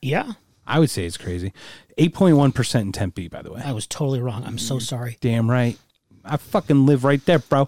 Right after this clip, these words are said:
Speaker 2: I'm Tempe adjacent.
Speaker 1: S-, me too.
Speaker 2: Oh, yeah.
Speaker 1: I'm just
Speaker 2: I love
Speaker 1: adjacent
Speaker 2: you.
Speaker 1: on the other side, bro.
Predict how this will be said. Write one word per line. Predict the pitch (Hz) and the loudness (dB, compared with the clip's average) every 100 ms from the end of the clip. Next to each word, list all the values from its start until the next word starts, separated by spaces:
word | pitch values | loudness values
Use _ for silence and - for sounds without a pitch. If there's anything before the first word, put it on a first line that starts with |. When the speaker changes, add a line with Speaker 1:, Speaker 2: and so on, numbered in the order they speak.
| - - | -2 -2
Speaker 2:
I'm | 208 | 2
Tempe | 185 165 185 | 2 2 0
adjacent. | - 202 - 117 - - _ _ _ | 2 2 2 -4 -10 -18 _ _ _
Speaker 1:
S-, | - - - | -12 -10 -2
me | 156 160 | 0 2
too. | - 226 214 - - _ _ _ _ _ _ _ | 2 2 2 -2 -16 _ _ _ _ _ _ _
Speaker 2:
Oh, | 110 | -4
yeah. | 101 92 - _ _ _ _ _ _ - - - - _ _ _ _ _ _ _ - | -2 -4 -12 _ _ _ _ _ _ -20 -20 -20 -20 _ _ _ _ _ _ _ 0
Speaker 1:
I'm | 156 | 2
just | 160 - | 2 0
Speaker 2:
I | 147 | 0
love | |
Speaker 1:
adjacent | - 175 87 | 2 2 4
Speaker 2:
you. | 160 | 4
Speaker 1:
on | 151 | 4
the | 151 | 4
other | 147 | 2
side, | - 185 139 131 | 2 2 2 0
bro. | 139 135 165 | 2 4 2